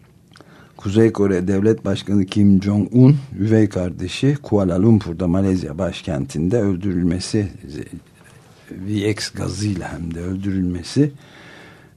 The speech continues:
e, çok şey oldu. E, sert oldu. Yani böylece şimdi nedir durumumuz? M-, Malezyalılar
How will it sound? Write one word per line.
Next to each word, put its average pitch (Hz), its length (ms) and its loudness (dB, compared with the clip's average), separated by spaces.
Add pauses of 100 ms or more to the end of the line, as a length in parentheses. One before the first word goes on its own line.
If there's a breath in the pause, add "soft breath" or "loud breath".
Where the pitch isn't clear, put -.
(160)
e, - 220 -18 (520)
çok - 420 -8 (200)
şey 85 220 -4
oldu. 76 300 -8 (1080 loud breath)
E, 90 40 -10 (320)
sert 98 260 -8
oldu. 107 120 -4
Yani 117 420 4
böylece 135 540 4 (180)
şimdi 110 320 4
nedir 113 360 4
durumumuz? 110 540 0 (880 soft breath)
M-, 98 320 -4 (200)
Malezyalılar 120 1120 4